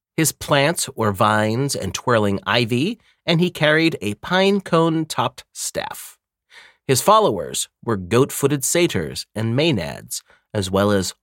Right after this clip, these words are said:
wild women who danced energetically during his festivals. Bacchus is the son of Jupiter and was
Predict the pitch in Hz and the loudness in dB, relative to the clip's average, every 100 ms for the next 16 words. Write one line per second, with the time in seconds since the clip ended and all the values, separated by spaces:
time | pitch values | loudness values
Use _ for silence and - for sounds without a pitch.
0 | _ - 78 127 147 135 95 127 170 90 | _ -6 2 4 4 0 0 2 2 0
1 | 69 - 185 202 214 208 208 - - 160 | -6 -4 -2 0 2 2 0 -4 -2 -2
2 | 160 - 107 117 - 95 76 65 65 95 | -2 -2 0 0 -2 -6 -6 -10 -6 -4
3 | 113 113 135 - 120 139 - 73 52 - | -2 -2 -2 -2 -2 -2 -4 -6 -10 -14
4 | - - _ _ _ - - _ 120 110 | -16 -18 _ _ _ -20 -20 _ 2 2
5 | - 165 - - 143 - 170 - 165 190 | 2 0 -2 -2 -6 -2 0 2 0 -2
6 | 170 123 98 165 - - 71 50 - _ | -4 -6 -2 0 0 -4 -6 -8 -18 _
7 | _ - 196 190 | _ -2 2 2